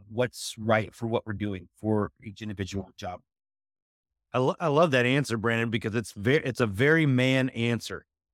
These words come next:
Speaker 2: It was very point A to point B. And I, I love how you, you talk about bringing, taking the ego out of it, because that, you're right. That, that is, that, that messes so many things up.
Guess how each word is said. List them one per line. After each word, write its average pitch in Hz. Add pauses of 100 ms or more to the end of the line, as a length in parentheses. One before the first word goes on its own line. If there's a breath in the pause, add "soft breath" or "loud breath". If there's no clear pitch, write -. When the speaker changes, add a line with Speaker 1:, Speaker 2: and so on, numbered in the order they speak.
(120)
Speaker 2:
It 117
was 107
very 123
point 147
A 139
to 117
point 135
B. 120 (380)
And 113
I, 131
I 120
love 139
how 147
you, 123
you 170
talk 170
about 127
bringing, 123
taking 139
the 113
ego 123
out 135
of 98
it, 98
because 113 (220)
that, 135 (420)
you're 123
right. 143
That, 135 (540)
that 131
is, 131
that, 117 (440)
that 131
messes 123
so 127
many 117
things 95
up. 98